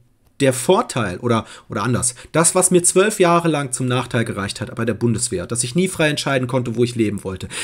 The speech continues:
dass die von heute auf morgen gesagt haben, "Pass mal auf, du bist jetzt neun Monate in München,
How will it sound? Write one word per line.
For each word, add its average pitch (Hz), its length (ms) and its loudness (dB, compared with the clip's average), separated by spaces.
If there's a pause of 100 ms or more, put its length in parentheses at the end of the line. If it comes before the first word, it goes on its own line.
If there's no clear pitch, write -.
(100)
dass 123 100 0
die 151 100 2
von 151 180 0
heute 185 200 6
auf - 100 -4
morgen 151 200 0
gesagt 139 260 -4
haben, 127 140 -2
"Pass 143 140 -4
mal 143 60 -2
auf, 139 100 0
du 139 60 -6
bist 117 140 -6
jetzt 127 160 -2
neun 131 180 2
Monate 127 260 0
in 113 60 2
München, 175 460 0